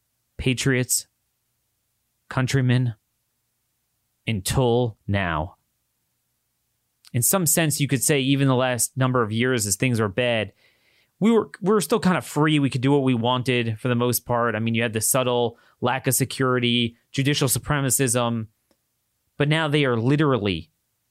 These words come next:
clamping down on our lives. We are at the point where they have governors now saying, "They will send the cops after you." I'm not kidding. Tom Wolf and, you know, governor of Pennsylvania, for not wearing a diaper outdoors in a hundred degree weather.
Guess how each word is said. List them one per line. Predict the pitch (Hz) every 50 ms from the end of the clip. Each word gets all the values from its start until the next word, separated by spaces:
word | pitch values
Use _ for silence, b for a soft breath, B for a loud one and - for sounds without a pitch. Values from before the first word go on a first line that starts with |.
| _ _ _ _ _ _ _ _ _ _ _ _ _ -
clamping | - - 156 151 147 143 - 165 143 127
down | 143 131 135 135
on | 135 131
our | 127 123
lives. | 120 123 120 123 120 110
We | 110 127 160
are | 185 185
at | 165 156 151
the | - 131
point | - - - 135 147 175 170 - - b b b b b b b b b
where | 135 143 135
they | 120 123 135 147
have | 147 156 143 123 107
governors | 98 151 143 147 147 165 151 151 151 147 120 120
now | 135 135 135 139 147 143
saying, | - - - 151 147 139 123 117 110 B B B B B
"They | 123 147 156
will | 160 156 147 127
send | - - - - 160 160 175 185
the | 180 170
cops | 170 - - 151 165 165 156 165 -
after | 165 135 123 113 - - 123
you." | 120 120
I'm | 117 131
not | 143 143 143
kidding. | - 160 151 127 117
Tom | - - 135 143 143 143 135
Wolf | 131 147 151 143 -
and, | 143 123 117 117 B B B B
you | B 113
know, | 113 113
governor | 113 113 135 131 143 143 135 131
of | 123 117 107 104 -
Pennsylvania, | - 147 127 127 127 123 139 143 143 139 - B B B
for | B - 160 156
not | 147 147 156 170 170 - 147
wearing | 131 147 151 151 160 156 156
a | 151 123
diaper | 117 101 - 160 143 151 151 151 160 160 151 - _ -
outdoors | 139 156 170 - - - - 156 147 156 156 143 127
in | 135
a | 120 110
hundred | 127 151 151 143 151
degree | - 139 123 147 143
weather. | 135 120 127 123 120 135 139 143 139 120